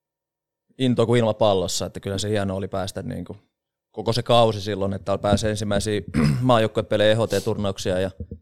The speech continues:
ja tota, oli sitä vähän, tai oli puhettakin, että kun kau-, jos kausi loppuu ennen mesta-, tai et ei tuu pääse finaaleihin, niin tota,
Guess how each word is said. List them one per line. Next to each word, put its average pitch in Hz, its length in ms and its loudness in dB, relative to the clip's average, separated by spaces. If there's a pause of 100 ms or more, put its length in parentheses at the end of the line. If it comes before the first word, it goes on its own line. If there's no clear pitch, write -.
(380)
ja 104 100 -8
tota, 98 380 -4
oli 117 160 0
sitä 135 260 4
vähän, 127 220 4 (240)
tai 113 220 4 (260)
oli 117 160 0
puhettakin, 120 480 2
että 98 140 -2
kun 98 100 -4
kau-, 101 260 0
jos 110 140 -2
kausi 110 240 2
loppuu 101 500 -6
ennen 104 220 -2
mesta-, 101 340 -2
tai 101 140 2
et 95 100 -4
ei 101 100 2
tuu 98 100 -4
pääse 101 280 -4 (460)
finaaleihin, 98 560 0
niin 95 120 -8
tota, - 220 -12